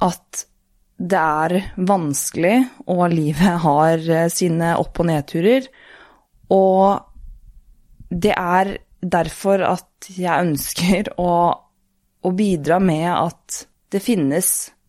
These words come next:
løsninger som gjør at disse tingene ikke blir så altoppslukende, at, eh, de dårlige tidene ikke trenger å bety så mye nødvendigvis,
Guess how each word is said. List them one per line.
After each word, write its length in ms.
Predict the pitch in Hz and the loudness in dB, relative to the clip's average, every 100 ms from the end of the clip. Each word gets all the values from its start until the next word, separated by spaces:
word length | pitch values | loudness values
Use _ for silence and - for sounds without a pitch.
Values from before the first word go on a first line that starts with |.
| _ | _
løsninger 560 | 208 190 147 - 160 165 | 0 0 0 -6 -4 -2
som 180 | - 185 | -2 0
gjør 440 | 156 156 175 - | 2 4 2 0
at 400 | 175 - _ - _ | -4 -6 _ -20 _
disse 480 | - 190 196 - 175 | -6 -2 -2 -2 -4
tingene 400 | 180 151 156 175 | -6 -4 -4 -6
ikke 320 | 196 - 175 | -8 -8 -6
blir 420 | 156 160 160 180 | -4 -4 -2 -2
så 460 | 185 - 165 160 180 - - _ _ - | -4 -2 2 2 0 -6 -20 _ _ -4
altoppslukende, 880 | 151 - 165 - 165 160 196 226 220 - - - | -4 -2 -6 -4 -4 -4 -2 -2 -2 -10 -14 -12
at, 260 | 190 - | -12 -2
eh, 140 | 196 190 | 0 0
de 400 | 165 175 185 196 - - _ - | 0 -2 0 -4 -10 -20 _ -2
dårlige 500 | 202 196 135 160 180 | 2 2 0 -2 -2
tidene 340 | 220 160 165 190 | -2 0 -2 -2
ikke 400 | - - 180 180 180 _ _ _ _ _ - | -6 -4 0 0 -2 _ _ _ _ _ -10
trenger 400 | - 180 170 180 | -4 -2 0 0
å 80 | 196 | -2
bety 540 | 220 185 170 180 180 | -4 -4 -4 -4 -6
så 240 | - 220 | -4 0
mye 240 | 220 202 220 | 0 2 0
nødvendigvis, 840 | 220 202 190 202 208 269 - - | 0 0 0 2 0 0 -4 -10